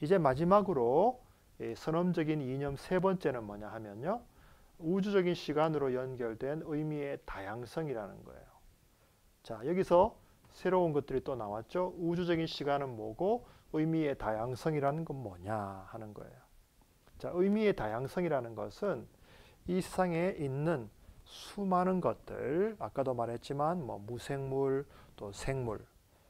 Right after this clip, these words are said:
무생물 중에서 또 다양하게 있겠고, 또 생물 중에서 다양한 종류가 있죠. 이런 다양한 것들과 그 한, 한 사물에도 다양한 면들이 있을 수가 있어요.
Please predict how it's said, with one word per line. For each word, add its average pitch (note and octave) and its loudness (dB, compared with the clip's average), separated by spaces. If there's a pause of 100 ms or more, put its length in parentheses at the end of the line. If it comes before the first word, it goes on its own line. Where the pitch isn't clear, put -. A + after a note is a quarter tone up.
(120)
무생물 D3 2
중에서 D3+ -2
또 - -8
다양하게 A#2 -2
있겠고, A#2+ -4 (280)
또 A#2 -10
생물 E3+ 2
중에서 D3+ 0
다양한 C#3 0
종류가 C#3 0
있죠. - -16 (920)
이런 F#3+ 6 (220)
다양한 C#3+ 0
것들과 E3 4 (400)
그 D#3+ 4
한, F#3 2 (580)
한 F#3 0
사물에도 D#3+ 0 (400)
다양한 B2 -2
면들이 D#3+ 4
있을 A2 -8
수가 - -14
있어요. - -20